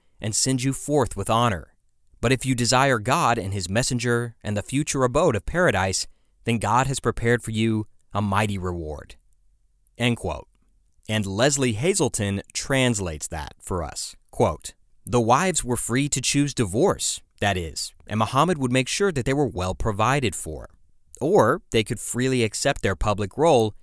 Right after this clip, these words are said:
and everything it entailed. And that too was spelled out. 'The messenger is closer to the believers than their own selves, and his wives are their mothers,' the voice instructed.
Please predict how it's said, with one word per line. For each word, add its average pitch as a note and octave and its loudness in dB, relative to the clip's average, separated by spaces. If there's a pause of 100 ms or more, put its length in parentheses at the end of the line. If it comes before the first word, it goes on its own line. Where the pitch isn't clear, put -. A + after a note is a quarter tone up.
(280)
and G2 -4
everything G#2 -2
it F2 -8
entailed. F#2+ -2 (460)
And - -6
that B2+ -2
too D#3+ 2
was G#2 0
spelled E2 -4
out. G#2+ 2 (500)
'The A2 2
messenger E3+ 2
is E3+ 2
closer D3 2
to C3+ -6
the B2 0
believers C3 0
than B2+ 0
their C3+ 2
own D3 2
selves, C#3+ 2 (360)
and G#2 0
his A#2 -2
wives C3 4
are G2 -2
their G#2+ 0
mothers,' G2+ -2 (360)
the G#2 -6
voice F2 -4
instructed. - -10